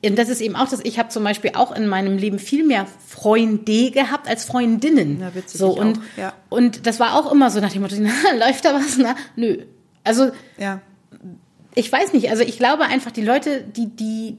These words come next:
Speaker 1: die müssen so diese Standards eben haben, die können gar nicht so richtig ohne.
Speaker 2: Mhm.
Speaker 1: Also, und das ist, du merkst immer, dass so aus diesen alten,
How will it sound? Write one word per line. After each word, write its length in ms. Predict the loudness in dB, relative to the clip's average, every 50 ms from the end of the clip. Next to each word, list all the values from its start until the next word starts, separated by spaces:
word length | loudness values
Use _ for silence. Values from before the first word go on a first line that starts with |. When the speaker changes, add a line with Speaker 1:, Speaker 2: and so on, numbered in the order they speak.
| -8
Speaker 1:
die 80 | -2 0
müssen 320 | 0 0 0 0 -2 -2
so 100 | -2 -2
diese 440 | -4 -4 -4 -2 2 2 2 2 0 -4 -12 -18 -20 -20 -20 -18 _
Standards 500 | -4 0 2 2 2 2 2 0 0 -2
eben 260 | -6 -4 -4 -4 -4
haben, 120 | -4 -4 -6
die 80 | -6 -8
können 340 | -4 -2 0 0 2 2
gar 200 | 2 0 0 0 -2
nicht 140 | -4 -4 -6
so 80 | -6
richtig 360 | -6 -6 -8 -8 -10 -12 -10
ohne. 340 | -8 -6 -4 -2 -2 -2 -4
Speaker 2:
Mhm. 160 | -4 -6 -4 -2
Speaker 1:
Also, 220 | -2 -2 -2 -2 -6 -6 -14 -20 -20 -6 -4
und 120 | 0 0
das 100 | 0 0
ist, 220 | -2 -6 -8 -2
du 60 | 0 2
merkst 300 | 4 4 2 0 -2 -4
immer, 160 | -2 -2 -2
dass 160 | -2 -2 -4 -4
so 220 | -2 -2 -2 -2 -4 -10 -16 -12
aus 140 | -12 -10 -8
diesen 360 | -6 -4 -2 -2 -2 -2 -4
alten, 720 | -4 0 0 0 -2 0 0 2 2 2 2 2 -2 -6